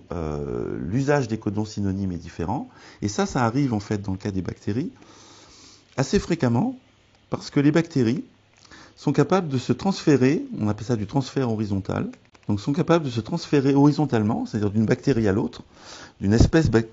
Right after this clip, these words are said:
bactérienne à l'autre, de se transférer, transférer du matériel génétique, donc des gènes. Et donc dans ce cas,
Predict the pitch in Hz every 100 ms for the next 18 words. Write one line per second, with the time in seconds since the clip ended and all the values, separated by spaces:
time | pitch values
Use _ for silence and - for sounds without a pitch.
0 | - 107 - 110 107 90 120 - - 110
1 | 123 117 143 - 104 101 90 - 131 -
2 | 139 180 143 127 123 127 120 110 - 117
3 | - - 120 120 107 85 - - _ -
4 | - - - - 117 117 151 147 120 160
5 | 190